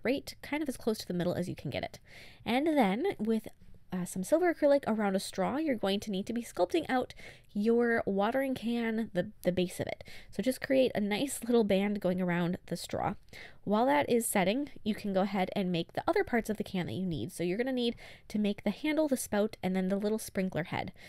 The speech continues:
So the first thing I did is I made the spout. So just kind of play around your th-, uh, with your silver acrylic.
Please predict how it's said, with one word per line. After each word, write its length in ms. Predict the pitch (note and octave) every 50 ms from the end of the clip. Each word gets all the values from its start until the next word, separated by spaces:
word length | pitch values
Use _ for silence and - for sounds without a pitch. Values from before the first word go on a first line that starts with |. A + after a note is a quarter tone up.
| - - - -
So 260 | - - G#3 G3 F#3+
the 140 | E3 - G3+
first 240 | - - D4+ D#4 -
thing 100 | D#4+ D4+
I 80 | C#4
did 160 | A#3 A#3 A3+ A3
is 140 | - -
I 80 | G#3 G3
made 260 | F#3+ F#3 F#3 F#3 - -
the 80 | - F#3+
spout. 420 | - - - - D#3 D#3+ G#3+ -
So 120 | - -
just 160 | G#3 B3 B3+ -
kind 220 | - - E4+ D4
of 160 | C4+ A#3 A#3+
play 240 | - - - C4+ C4+
around 240 | C4 A#3 A3 G#3+ G#3
your 80 | G#3+
th-, 220 | A#3+ - G3+ - - - - - - - - -
uh, 120 | - F#3+ F#3
with 160 | - G3+ -
your 120 | - G#3+ G3+
silver 280 | - G3 F3+ F#3 F#3+
acrylic. 340 | F3+ - G3+ F3+ F3+ F3+ -